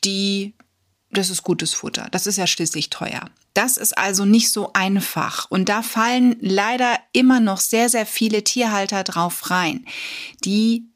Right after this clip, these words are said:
da der Ansicht sind, „Jo, ich zahle viel,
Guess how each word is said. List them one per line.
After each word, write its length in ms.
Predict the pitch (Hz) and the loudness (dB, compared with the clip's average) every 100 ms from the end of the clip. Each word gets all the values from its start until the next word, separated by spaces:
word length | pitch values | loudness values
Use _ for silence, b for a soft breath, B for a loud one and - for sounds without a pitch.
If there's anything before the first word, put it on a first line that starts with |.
| _ _ _ | _ _ _
da 580 | - - 175 220 285 294 - _ | -8 -4 -2 -2 -2 -4 -8 _
der 220 | 196 - | -2 -2
Ansicht 500 | 196 233 226 226 - | 4 4 4 -2 -2
sind, 400 | 214 208 214 - B B B B | 0 2 0 -2 B B B B
„Jo, 360 | _ 196 185 - - _ _ _ _ _ - | _ 0 0 -2 -10 _ _ _ _ _ -4
ich 220 | 185 - | -4 -2
zahle 360 | - 185 208 | 0 0 0
viel, 540 | 233 - 214 214 214 | -2 0 2 2 0